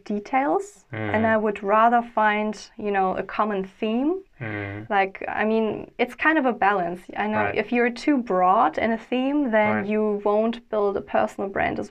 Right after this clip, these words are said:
Speaker 1: well, because
Speaker 2: Mm.
Speaker 1: if you just say, "I'm an expert for communication," then people
Speaker 2: Mm.
Speaker 1: will ask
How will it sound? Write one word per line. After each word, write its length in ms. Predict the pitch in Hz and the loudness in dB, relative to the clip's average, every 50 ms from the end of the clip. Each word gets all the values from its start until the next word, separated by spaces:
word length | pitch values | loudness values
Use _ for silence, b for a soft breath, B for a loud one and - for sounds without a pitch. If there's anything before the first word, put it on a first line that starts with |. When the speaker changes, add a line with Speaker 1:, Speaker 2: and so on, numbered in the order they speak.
| - | 0
Speaker 1:
well, 180 | 196 202 214 226 233 208 214 | 2 4 4 4 4 2 0
because 260 | 202 - 202 196 196 190 - - | -2 -2 -2 -2 -4 -6 -10 -10
Speaker 2:
Mm. 260 | 220 214 208 208 202 | -8 -6 -4 -4 -2
Speaker 1:
if 40 | 208 208 | -2 0
you 80 | 240 214 220 | 0 0 0
just 120 | 214 202 - 226 | -2 -2 0 2
say, 80 | 214 214 214 | 2 2 2
"I'm 120 | 202 202 208 196 | 2 0 -2 -2
an 60 | - - | -4 -4
expert 240 | - - - 202 202 | -4 -4 -6 -6 -4
for 80 | - 196 - | -6 -6 -4
communication," 800 | 202 196 196 196 190 - - 240 262 247 247 - 226 220 214 214 220 214 202 | -4 -2 -2 -2 -2 -2 0 -2 -2 -2 -2 0 0 2 2 2 0 0 0
then 120 | 202 196 196 190 - _ _ - - - | -2 -2 -4 -4 -8 _ _ -14 -8 -4
people 240 | 226 214 214 214 214 | -4 -2 0 2 2
Speaker 2:
Mm. 40 | 208 208 | 4 4
Speaker 1:
will 140 | 208 202 - - 196 196 | 4 4 4 6 6 4
ask 180 | 202 202 202 | 4 2 -2